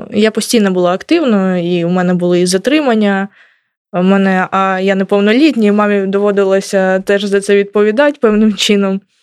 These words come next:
А так, мене підтримують, звісно, особливо дідусь мене підтримував. Він, е, теж завжди, е, активно свою позицію показував і всіляко, е, допомагав мені.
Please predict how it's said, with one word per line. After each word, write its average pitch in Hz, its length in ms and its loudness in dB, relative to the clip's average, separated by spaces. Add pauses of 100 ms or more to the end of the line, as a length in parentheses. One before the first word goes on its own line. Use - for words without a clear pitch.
(800)
А 208 420 0
так, 381 220 -2 (140)
мене 294 400 0
підтримують, 294 520 0
звісно, 214 540 0
особливо 214 440 0
дідусь 214 420 -2
мене 208 240 2
підтримував. 196 580 -2
Він, 202 300 0
е, 190 280 0
теж 196 240 -2
завжди, 190 420 -2 (140)
е, 180 460 0 (320)
активно 196 480 -2
свою 180 260 -2
позицію 185 460 -2
показував 190 720 -2
і 180 420 -2
всіляко, 180 960 -4 (680)
е, 180 260 0
допомагав 180 540 -2
мені. 180 300 -6